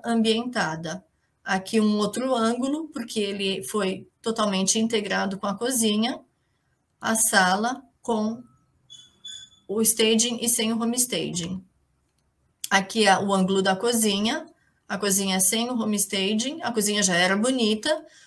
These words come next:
mas com o home staging, o que que nós trazemos aqui? Nós trazemos a humanização,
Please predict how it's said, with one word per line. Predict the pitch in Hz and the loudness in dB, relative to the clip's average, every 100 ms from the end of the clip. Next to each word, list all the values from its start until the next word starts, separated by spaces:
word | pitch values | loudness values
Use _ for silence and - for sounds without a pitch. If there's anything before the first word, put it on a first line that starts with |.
| - | -6
mas | 214 202 233 - | 2 2 4 2
com | - - 247 269 | 0 2 2 2
o | 302 | 0
home | 247 214 | -2 2
staging, | 202 208 226 254 214 175 190 - _ _ | 2 2 0 0 -2 -4 -8 -14 _ _
o | 220 | -10
que | 240 | -6
que | 254 | -2
nós | 233 233 | 0 0
trazemos | 254 214 214 220 247 247 220 | 2 2 2 2 0 0 2
aqui? | 208 208 185 180 - - _ | 0 0 -6 -6 -10 -20 _
Nós | 202 196 | -4 -2
trazemos | 220 202 196 214 226 254 247 - | 0 0 0 0 0 0 -2 0
a | 214 - | -2 -4
humanização, | 240 247 254 254 262 269 - 247 233 240 | -4 -4 -2 0 0 2 2 2 -2 -4